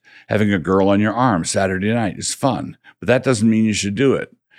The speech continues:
Hanging out at a restaurant with her is fun, but that doesn't mean you should do it. Kissing her is fun, but that doesn't mean you should do it.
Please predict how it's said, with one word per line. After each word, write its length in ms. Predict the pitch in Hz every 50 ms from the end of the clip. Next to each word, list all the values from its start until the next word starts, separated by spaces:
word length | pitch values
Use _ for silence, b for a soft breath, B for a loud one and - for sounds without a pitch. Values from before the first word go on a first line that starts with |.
| B B B
Hanging 320 | - 117 120 117 113 113
out 160 | 110 110 113
at 80 | 110 107
a 60 | 104
restaurant 500 | 104 120 135 131 - - - 87 - -
with 140 | 82 87 85
her 100 | 85 92
is 160 | 98 - -
fun, 460 | - 123 135 117 85 - - - - -
but 100 | 101 92
that 160 | 110 110 101
doesn't 280 | 117 110 98 92 101
mean 180 | 95 95 95 98
you 80 | 101 95
should 220 | 85 92 104 104
do 180 | 123 139 139 117
it. 180 | 78 - _ _ _ b b b b b
Kissing 340 | - - 165 156 - 139 120 98
her 140 | 82 80
is 140 | 82 - -
fun, 320 | - 139 143 117 85 78 80
but 120 | 98 87
that 180 | 113 131 131 107
doesn't 280 | 113 110 92 95 98
mean 160 | 95 95 98
you 80 | 101 104
should 220 | 101 - 113 107
do 200 | - 143 160 147
it. 160 | 98 - -